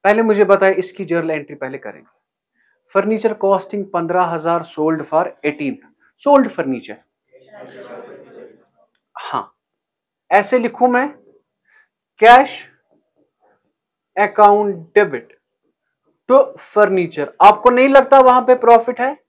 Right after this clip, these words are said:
नहीं, बताइए ना मुझे, दिख रहा है प्रॉफिट की नहीं? तो प्रॉफिट to, क्योंकि प्रॉफिट क्या होगा बेटा? क्रेडिट।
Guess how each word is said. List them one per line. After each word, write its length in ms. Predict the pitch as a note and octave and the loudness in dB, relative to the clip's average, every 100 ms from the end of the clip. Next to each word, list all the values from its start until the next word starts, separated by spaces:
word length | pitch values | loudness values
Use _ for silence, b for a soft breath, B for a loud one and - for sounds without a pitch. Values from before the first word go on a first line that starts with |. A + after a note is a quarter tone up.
| _ _ _ _ _ _ _ _ _ _ _ _ _ G#3+ | _ _ _ _ _ _ _ _ _ _ _ _ _ -4
नहीं, 120 | A3 | 0
बताइए 400 | F#3 G#3 A3 A#3 | 0 2 2 2
ना 120 | B3+ | 0
मुझे, 260 | A#3 F3+ E3+ - _ _ _ _ b b b D3+ | -2 -4 -6 -12 _ _ _ _ b b b -4
दिख 240 | G#3+ G#3+ | -2 2
रहा 260 | A#3+ A#3 A#3+ | 4 6 6
है 120 | B3 | 4
प्रॉफिट 440 | B3 A#3 A#3 A#3+ | 4 4 4 -2
की 80 | A#3+ | -4
नहीं? 200 | A#3 F#3 - _ _ _ _ _ _ _ - | -2 -2 -4 _ _ _ _ _ _ _ 0
तो 100 | B3 | 0
प्रॉफिट 600 | B3 D#4 D#4+ B3+ C4 - _ _ _ _ _ - | 4 4 4 0 -8 -12 _ _ _ _ _ -2
to, 100 | C#4+ - - _ _ _ _ _ _ _ _ _ _ _ _ _ _ _ _ _ | 0 -2 -10 _ _ _ _ _ _ _ _ _ _ _ _ _ _ _ _ _
क्योंकि 180 | F3 E3+ | -10 -10
प्रॉफिट 500 | A#3 G3 F#3 F3+ A#3 | -2 4 4 2 0
क्या 120 | C4+ | 2
होगा 240 | C4+ A3+ G#3 | 4 2 2
बेटा? 240 | F#3 G3 | -2 -4
क्रेडिट। 540 | G#3+ G3+ F#3+ C#3+ - | -4 0 2 0 -12